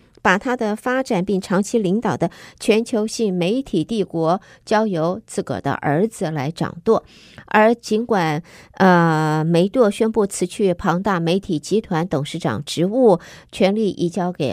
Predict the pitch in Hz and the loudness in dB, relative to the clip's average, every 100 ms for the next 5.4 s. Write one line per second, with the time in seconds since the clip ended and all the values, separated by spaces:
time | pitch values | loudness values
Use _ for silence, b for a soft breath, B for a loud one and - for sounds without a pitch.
0 | - 151 170 - 156 175 214 - 202 147 | -2 0 0 0 -2 -2 -4 -4 -2 0
1 | 127 208 B B B 190 185 165 160 220 | 0 -2 B B B -2 0 0 0 0
2 | 190 170 180 190 175 175 214 302 285 208 | 2 2 2 2 0 -2 -2 -4 -2 -2
3 | - 185 175 175 190 - 220 180 - 240 | 0 0 0 -2 -4 2 2 2 -4 -2
4 | 185 180 175 156 165 B - 175 160 151 | -2 0 0 0 -4 B -8 -4 -2 -2
5 | 139 139 139 147 | -4 -4 -6 -8